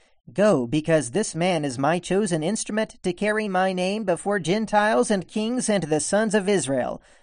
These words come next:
for I will show him how much he must suffer for the sake of my name." So Ananias departed and entered into the house, and placing his hands on him, he said,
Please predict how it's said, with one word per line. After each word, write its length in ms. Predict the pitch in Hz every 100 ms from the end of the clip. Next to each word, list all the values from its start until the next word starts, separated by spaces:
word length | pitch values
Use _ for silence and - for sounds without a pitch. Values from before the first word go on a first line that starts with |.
| -
for 160 | - 156
I 180 | 175 262
will 160 | 196
show 240 | - 233 240
him 240 | 226 226
how 180 | 180 196
much 280 | 165 208 -
he 100 | 196
must 320 | 202 196 -
suffer 460 | - 220 190 147
for 140 | 139 180
the 120 | 202
sake 300 | - 165 151
of 100 | 139
my 220 | 151 151
name." 460 | 151 175 139 131 - - _ -
So 220 | 233 269
Ananias 680 | 214 233 202 156 139 143
departed 580 | - 156 185 170 - 123
and 140 | 139 147
entered 400 | 180 175 165 143
into 240 | 160 156
the 120 | 160
house, 420 | 180 220 156 127
and 260 | - 196 196
placing 440 | 226 277 - 226
his 180 | 185 208
hands 280 | 233 269 175
on 200 | 156 143
him, 200 | 143 147
he 120 | 156
said, 400 | - 180 175 175